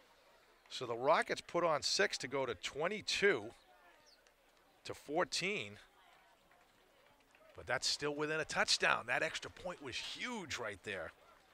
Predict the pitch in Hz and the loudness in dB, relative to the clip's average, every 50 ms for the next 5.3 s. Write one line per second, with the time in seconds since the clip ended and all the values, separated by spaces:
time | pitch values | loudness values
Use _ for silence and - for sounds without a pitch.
0 | - _ _ - _ _ _ _ _ - - - 147 170 185 185 185 156 135 139 | -20 _ _ -20 _ _ _ _ _ -10 -2 2 4 4 4 4 0 0 -2 0
1 | 135 147 131 - 160 180 202 170 - 117 131 160 175 - - 170 156 - - 127 | 0 0 0 0 0 -2 -2 -2 -2 -2 -4 -4 -2 0 -2 -2 0 -2 -4 -2
2 | 113 - - - 156 156 147 151 135 120 104 - - 156 165 190 208 - - 139 | -4 -4 -2 -2 -2 0 0 0 -2 -2 -4 -4 -4 -4 -4 -6 -4 -4 -4 -4
3 | 113 104 107 110 - - 123 117 107 - - 135 151 175 196 165 107 - - - | -4 -6 -4 -6 -8 -8 -8 -10 -10 -10 -8 -6 -6 -4 -4 -6 -8 -10 -12 -20
4 | - _ _ - - _ - - - - - - _ - - - - - _ - | -20 _ _ -20 -20 _ -20 -20 -20 -20 -20 -20 _ -20 -20 -20 -20 -20 _ -12
5 | - - - 131 107 | -8 -4 -4 -4 -4